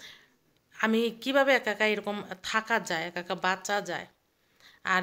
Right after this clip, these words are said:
এরকম অবস্থার মধ্যে আসলে আমি সব কিছু মিলে, family নিয়ে যেহেতু সৌদি আরবে থেকে অভ্যস্ত, মানে ফ্যামিলির সাথেই ছিলাম, তো হঠাৎ করে এরকম, আহ, family ছাড়া থাকতে পারছি না। আর বিশেষ করে এই, এই সিচুয়েশনের মধ্যে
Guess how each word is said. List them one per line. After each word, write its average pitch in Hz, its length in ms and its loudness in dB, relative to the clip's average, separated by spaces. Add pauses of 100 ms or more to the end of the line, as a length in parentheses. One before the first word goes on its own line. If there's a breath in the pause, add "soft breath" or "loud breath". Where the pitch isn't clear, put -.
(100)
এরকম 214 480 0
অবস্থার 214 420 -2
মধ্যে 220 260 -2
আসলে 190 360 -4
আমি 180 240 -2
সব 196 220 -4 (100)
কিছু 202 260 -6
মিলে, 202 260 -4
family 233 420 2
নিয়ে 208 260 2
যেহেতু 214 300 -2
সৌদি 214 280 0
আরবে 208 220 -2
থেকে 208 280 -4 (100)
অভ্যস্ত, 175 640 -4
মানে 185 400 -6
ফ্যামিলির 196 400 -2
সাথেই 202 380 -2
ছিলাম, 185 440 -6 (840 soft breath)
তো 190 340 2
হঠাৎ 208 300 2
করে 208 220 2
এরকম, 202 380 0
আহ, 170 520 -2
family 185 340 -4
ছাড়া 175 280 -6
থাকতে - 300 -10
পারছি 185 300 -8
না। 170 200 -10
আর 165 220 -8
বিশেষ 185 320 -4
করে 180 240 -8
এই, 180 280 -4
এই 190 260 -4
সিচুয়েশনের 190 640 -4
মধ্যে 170 360 -8